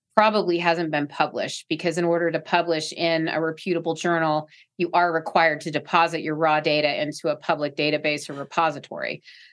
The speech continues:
So, um, there is some data that might give us some more insight about this, but because there was a concerted effort, I think, to not look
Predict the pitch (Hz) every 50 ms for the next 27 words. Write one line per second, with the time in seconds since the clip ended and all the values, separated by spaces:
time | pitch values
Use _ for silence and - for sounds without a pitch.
0 | _ _ - - - 226 196 185 180 180 175 170 180 - 175 170 170 160 160 160
1 | 160 - - _ _ - 165 190 190 180 180 - - 220 277 320 294 240 - -
2 | 254 226 269 262 233 - 151 135 139 135 143 151 175 185 165 - 175 190 185 190
3 | 196 190 190 - _ _ _ _ _ _ _ _ _ _ - 156 - 214 208 196
4 | 190 185 180 180 - - 190 170 175 175 175 170 - - 214 277 285 - 233 196
5 | 170 165 160 160 147 143 139 - - 151 143 147 147 147 - - - _ _ _
6 | _ _ _ _ _ _ _ _ - 214 190 - - 214 214 214 - - 294 311
7 | 294 240 220 202 185 202 202 185 185 208 214 226 208 208 202 214 - 190 185 175
8 | - - 220 233 233 220 - - - 240 254 - - 165 156 - - 160 160 156
9 | - 180 170 165 170 - - - - 190 180 170 160 170 170 190 226 226 - 170
10 | 170 165 156 151 -